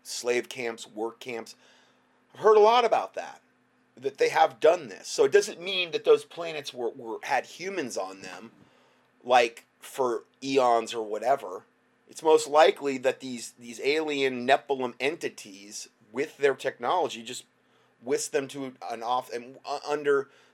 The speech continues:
there's no more prying eyes. There's no more chance of really being caught if they're off world, is I think where he's going with that. Now remember, John Lear's not a Christian. Okay, so you have to take a lot of what these guys will say with a grain of salt.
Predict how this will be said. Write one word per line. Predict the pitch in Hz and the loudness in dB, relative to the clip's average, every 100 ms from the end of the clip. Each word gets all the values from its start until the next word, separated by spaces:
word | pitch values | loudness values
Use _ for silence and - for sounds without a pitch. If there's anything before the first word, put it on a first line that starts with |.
| - | -10
there's | 135 | -4
no | 165 | 0
more | 160 147 | 2 2
prying | - 160 147 139 131 | 2 4 4 2 0
eyes. | 170 165 92 - - - _ _ _ _ _ _ _ | -2 -2 -6 -12 -16 -16 _ _ _ _ _ _ _
There's | 123 139 | -10 -2
no | 151 | 0
more | 143 | 0
chance | 147 147 139 | -2 -6 -6
of | 113 123 | -6 2
really | 143 139 | 2 2
being | 127 113 | -4 -8
caught | 147 170 | 0 0
if | 139 | 0
they're | - 113 | -2 -2
off | 107 - | -2 -6
world, | 123 165 123 - - _ _ _ _ _ _ | -8 -2 -2 -2 -14 _ _ _ _ _ _
is | 101 | -4
I | - | -4
think | - 170 - _ 135 | 0 -2 -2 _ -8
where | 127 | -6
he's | 120 107 | -6 -6
going | 165 170 | 0 2
with | 123 | 0
that. | 98 | -2
Now | 139 | -2
remember, | 151 190 190 117 - | 0 2 0 -2 -4
John | 190 214 | 0 2
Lear's | 202 165 | 0 -4
not | 170 131 | -4 -4
a | |
Christian. | - 151 127 - 87 - _ _ _ _ _ | -4 -8 -8 -12 -16 -20 _ _ _ _ _
Okay, | - 156 | -2 0
so | - 160 | 0 -4
you | 160 | -6
have | 180 233 | -6 -6
to | 185 | -6
take | - 190 - | -6 -8 -4
a | |
lot | 139 156 170 | 2 6 6
of | 143 | 4
what | 139 151 | 0 0
these | 139 120 | -2 -2
guys | 139 135 123 | 0 0 -2
will | 113 | -10
say | - 135 120 | -2 -2 -2
with | 113 | -6
a | 113 | -6
grain | 120 113 | -4 -8
of | - | -2
salt. | 170 113 | 2 2